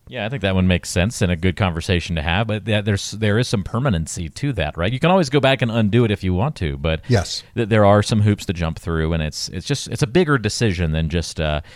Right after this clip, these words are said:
Speaker 1: maybe some of the smaller, simpler, on-the-fly ones that you make in your financial life. That
Speaker 2: Because
Speaker 1: one
Speaker 2: it is
Speaker 1: stands
Speaker 2: a
Speaker 1: out.
Speaker 2: big decision because what happens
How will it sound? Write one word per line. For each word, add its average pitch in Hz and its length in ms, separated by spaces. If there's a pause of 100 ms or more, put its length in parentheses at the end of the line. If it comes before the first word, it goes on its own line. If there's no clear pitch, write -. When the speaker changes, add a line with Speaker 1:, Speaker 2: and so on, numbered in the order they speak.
(160)
Speaker 1:
maybe 95 160
some 92 220
of 82 40
the 80 120
smaller, 90 520
simpler, 90 720
on-the-fly 95 500
ones 80 260
that 80 140
you 85 80
make 80 320
in 101 100
your 82 100
financial 76 440
life. 50 360 (100)
That 190 80
Speaker 2:
Because 190 220
Speaker 1:
one 196 80
Speaker 2:
it 214 40
is 226 120
Speaker 1:
stands - 60
Speaker 2:
a - 40
Speaker 1:
out. 139 60
Speaker 2:
big 120 160
decision 98 460
because 127 380
what 147 180
happens 131 640